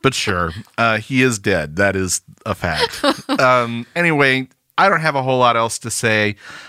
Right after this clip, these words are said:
Speaker 1: That's what I've been watching, um, but, you know,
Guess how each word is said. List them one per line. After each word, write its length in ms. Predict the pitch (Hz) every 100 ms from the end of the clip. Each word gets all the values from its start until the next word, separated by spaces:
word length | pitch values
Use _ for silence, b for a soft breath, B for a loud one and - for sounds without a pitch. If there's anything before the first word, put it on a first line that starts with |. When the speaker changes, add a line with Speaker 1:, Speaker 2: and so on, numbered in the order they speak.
| B B
Speaker 1:
That's 320 | 110 135 -
what 120 | 135
I've 180 | 120 101
been 160 | 110
watching, 760 | 104 101 101 - 101 95 95 -
um, 600 | 98 92 92 90 95 98 -
but, 180 | 104 104 _ -
you 180 | 156
know, 240 | 131 98